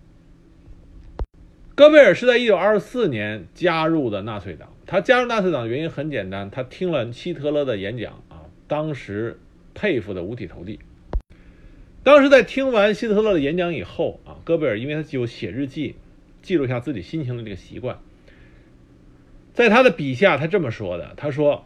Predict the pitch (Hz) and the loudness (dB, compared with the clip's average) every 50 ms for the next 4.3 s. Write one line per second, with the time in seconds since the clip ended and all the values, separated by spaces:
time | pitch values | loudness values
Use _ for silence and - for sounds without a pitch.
0 | - - - - - 262 269 233 214 208 185 160 165 202 233 196 - 180 127 107 | -16 -20 -20 0 6 6 6 8 6 4 4 4 4 4 2 2 2 0 0 0
1 | 110 127 127 135 143 165 190 190 185 180 180 160 - - 110 92 - 98 104 110 | 0 -2 -2 -2 -2 -2 -2 0 2 2 2 0 0 -4 -4 -4 -4 -6 -2 0
2 | 165 143 117 104 101 - - 185 147 113 127 139 147 175 170 202 262 247 170 117 | 0 0 0 -2 -4 -2 0 0 0 0 -4 -4 -4 -4 -2 0 0 0 -2 -2
3 | 101 87 - - - - - - - - - - - - - 139 107 120 143 156 | -4 -8 -12 -18 -20 -20 -20 -20 -20 -20 -20 -20 -12 -8 -6 -6 -6 -4 -4 -4
4 | 170 170 147 110 90 | -2 -2 -4 -4 -8